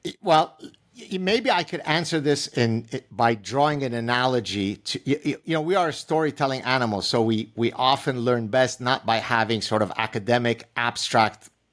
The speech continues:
ideas, but by contextualizing it with a story. So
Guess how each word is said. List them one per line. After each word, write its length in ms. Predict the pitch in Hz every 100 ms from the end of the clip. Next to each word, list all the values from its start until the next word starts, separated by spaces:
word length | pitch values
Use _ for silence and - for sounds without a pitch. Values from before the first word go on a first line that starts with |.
| _ _
ideas, 520 | 110 92 135 127 101 - - -
but 200 | 131 107
by 280 | 101 110 107 - -
contextualizing 800 | 131 117 156 - 131 120 117 113
it 80 | 101
with 140 | 101
a 40 | 95
story. 460 | - 135 107 76 - - -
So 360 | - 160 147